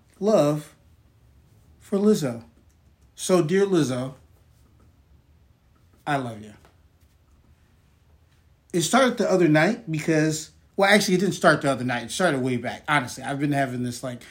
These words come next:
fan crush, whatever you want, on Lizzo for the past few years.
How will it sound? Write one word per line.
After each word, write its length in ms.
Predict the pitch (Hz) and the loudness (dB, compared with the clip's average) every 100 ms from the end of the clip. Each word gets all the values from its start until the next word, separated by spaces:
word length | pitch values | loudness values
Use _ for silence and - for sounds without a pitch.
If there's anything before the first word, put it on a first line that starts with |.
| - - _ _ | -20 -20 _ _
fan 500 | - - 156 143 139 | -10 -2 2 2 0
crush, 480 | 139 156 139 131 - | -6 -2 -2 -2 -6
whatever 320 | 139 139 131 | -4 -2 -2
you 140 | 127 | -4
want, 200 | 135 135 | -4 -4
on 140 | 127 127 | -6 -6
Lizzo 340 | 131 123 123 | -4 -4 -6
for 200 | 120 123 | -8 -8
the 100 | 123 | -6
past 600 | 120 147 131 131 131 127 - _ _ _ _ _ _ _ | -6 -6 -6 -6 -10 -12 -18 _ _ _ _ _ _ _
few 300 | - 185 190 | -2 2 4
years. 640 | 156 143 131 127 127 - | 4 2 2 -2 -6 -12